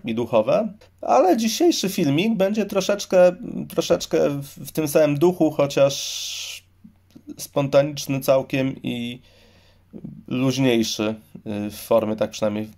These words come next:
to widzę w tej chwili, i oparty o pewną rzecz, którą zobaczyłem kilka dni temu.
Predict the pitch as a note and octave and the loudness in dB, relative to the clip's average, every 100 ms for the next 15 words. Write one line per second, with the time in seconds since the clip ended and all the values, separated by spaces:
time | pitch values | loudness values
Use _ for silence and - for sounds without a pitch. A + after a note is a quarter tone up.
0 | _ - G#2 A2 G#2+ G2+ A2+ A2 - C3 | _ -8 -6 -4 -6 -8 -8 -8 -6 -6
1 | F#3 F#3+ E3 F3 F3+ - - - C#3+ A#2 | -4 -4 -6 -6 -12 -14 -16 -16 -14 -18
2 | - - C#3+ D3+ D3+ D#3+ D3 D3 C#3 C#3+ | -6 -2 2 2 2 0 -2 -2 -2 0
3 | C#3 C3 C3+ - B2+ A#2+ A#2+ A2+ E3+ A#2+ | 0 0 -4 -2 -2 2 0 0 0 0
4 | A2 - _ _ _ _ _ _ - - | 0 -6 _ _ _ _ _ _ -20 -20
5 | - B2 A#2+ A2 A2 A2 C#3 E3+ E3 | -10 -2 2 4 2 2 2 4 2